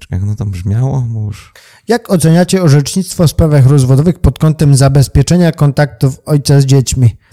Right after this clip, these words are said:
Speaker 1: Znaczy teraz tak, ponieważ rzeczywiście jest to sam początek tego postępowania cywilnego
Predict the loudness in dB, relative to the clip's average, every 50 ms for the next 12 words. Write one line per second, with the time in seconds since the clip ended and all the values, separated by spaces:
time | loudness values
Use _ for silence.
0 | -20 -20 -20 -20 -20 -20 _ _ _ -20 -20 -16 _ -8 -6 -4 -2 -2 -2 -2
1 | -4 -4 -4 -6 -6 -6 -8 -14 -18 -12 -8 -6 -6 -4 -4 -4 -4 -6 -6 -6
2 | -6 -4 -6 -6 -6 -6 -6 -4 -4 -6 -6 -6 -6 -6 -4 -4 -4 -6 -6 -10
3 | _ -18 -16 -16 -14 -14 -14 -14 -14 -14 -14 -16 -16 -16 -14 -14 -10 -8 -6 -6
4 | -6 -6 -8 -10 -12 -10 -8 -6 -6 -4 -6 -6 -8 -10 -12 -12 -12 -12 -12 -12
5 | -12 -12 -14 -12 -10 -10 -10 -8 -8 -10 -8 -8 -8 -8 -10 -12 -14 -16 -16 -14
6 | -14 -12 -12 -12 -12 -14 -16 -18 -20